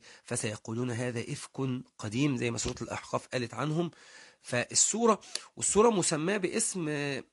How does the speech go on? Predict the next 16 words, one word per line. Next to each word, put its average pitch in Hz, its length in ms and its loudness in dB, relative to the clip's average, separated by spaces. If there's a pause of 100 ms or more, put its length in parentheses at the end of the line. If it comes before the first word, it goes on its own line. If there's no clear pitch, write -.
(100)
يعني 123 280 -4
عرب، 180 320 6 (400)
يعني 107 400 -8
ال-، 107 180 -12 (100)
ال-، 101 220 -14
الأقوام 139 800 0
ال-، 98 320 -10
من 107 160 -10
الأمم 135 340 -2
السابقة 117 480 -4
اللي 104 160 -10
ذكرت 117 440 -10
في - 60 -14
القرآن 139 600 -8 (460)
والأنبياء 113 680 -2
ال-، 110 160 -8